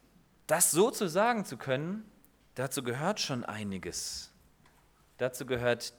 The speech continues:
Demut. Dazu gehört die Erkenntnis, dass ich nicht der Mittelpunkt dieser Welt bin.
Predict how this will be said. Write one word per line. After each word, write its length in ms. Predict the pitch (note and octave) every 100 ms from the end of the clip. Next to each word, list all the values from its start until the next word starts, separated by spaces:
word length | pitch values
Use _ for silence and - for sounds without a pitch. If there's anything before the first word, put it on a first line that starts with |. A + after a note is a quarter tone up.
| _
Demut. 720 | - F#3+ A#3+ C#3 G2 - - - _ _ _ _ _ _ _ -
Dazu 260 | B2 -
gehört 300 | A#2+ A#2 B2
die 80 | A#2+
Erkenntnis, 840 | E2+ - B2 D#3+ F3 G3+ A3 - - - _
dass 200 | G#3 - -
ich 260 | F#3 F#3+
nicht 300 | F3+ D4 -
der 100 | G3+
Mittelpunkt 560 | E3 G3 A#3 - D3 C3+
dieser 280 | G#2+ G2 F#2+
Welt 320 | F3 E4+ -
bin. 240 | F2+ D#2+